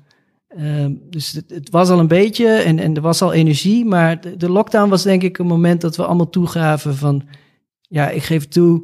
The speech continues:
tachtig procent van de t-, tijd dat ik wakker ben, kijk ik naar een scherm." En we kunnen wel doen alsof we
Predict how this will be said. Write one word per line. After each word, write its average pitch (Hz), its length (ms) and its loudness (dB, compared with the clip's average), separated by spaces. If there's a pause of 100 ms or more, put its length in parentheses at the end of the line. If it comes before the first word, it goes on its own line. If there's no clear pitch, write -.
(340)
tachtig 175 340 -2
procent 165 400 2
van 160 200 -2
de 151 140 -2
t-, - 180 -14
tijd 156 200 0
dat 151 120 -4
ik 147 100 -4
wakker 151 260 0
ben, 143 220 0
kijk 139 220 0
ik 131 100 -6
naar 139 100 -2
een 135 60 2
scherm." 127 380 -6 (880)
En 160 220 -6
we 147 80 -4
kunnen 160 240 -2
wel 151 160 0
doen 165 200 4
alsof 185 340 0
we 175 340 2